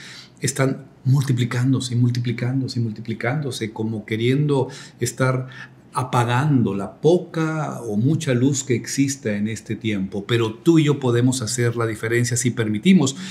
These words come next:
que lo salido de Dios venga a nutrir nuestro ser, que tal vez solamente es tierra, que tal vez solamente es lodo, que tal vez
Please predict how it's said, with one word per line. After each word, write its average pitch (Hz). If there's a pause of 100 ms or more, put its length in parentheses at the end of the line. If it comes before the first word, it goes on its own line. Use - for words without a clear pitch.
(200)
que 143
lo 135
salido 170
de 131
Dios 151
venga 170
a -
nutrir 147
nuestro 127
ser, 175
que 143
tal 196
vez 196
solamente 196
es 196
tierra, 180 (240)
que 139
tal 160
vez 170
solamente 165
es 135
lodo, 160
que 131
tal 139
vez 156